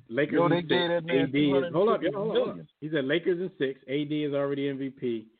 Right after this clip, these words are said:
Speaker 1: Paul Pierce stole Walter Ray's M V P in Boston. You hear right. Um, and then again, I wanted Mark Jackson,
Speaker 2: Who?
Speaker 1: though. <laughs> Yo,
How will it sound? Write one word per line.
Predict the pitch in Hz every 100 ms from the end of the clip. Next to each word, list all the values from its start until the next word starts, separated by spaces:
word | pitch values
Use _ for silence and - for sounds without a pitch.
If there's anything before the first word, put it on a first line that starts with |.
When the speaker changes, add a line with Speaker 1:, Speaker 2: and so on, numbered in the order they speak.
| _ _ _ -
Speaker 1:
Paul | 156 160
Pierce | 151 - 165 139 -
stole | - 180 156
Walter | 135 143 - 123
Ray's | 131 135 117
M | 123
V | 120
P | 117 127 113
in | 98
Boston. | 120 110 - 98 98 _
You | 98
hear | 110 104
right. | 110 98 104 _ _ _ _ _ -
Um, | 110 107 98 98 -
and | 104 104
then | 101
again, | 95 101 92
I | 92
wanted | 92 90 85
Mark | 92 80
Jackson, | 98 92 - 151
Speaker 2:
Who? | 339 320 _ -
Speaker 1:
though. | 277 311 - -
<laughs> | - 539 587 622 415 311 - - - _ _ _ _ _
Yo, | - 143 104 76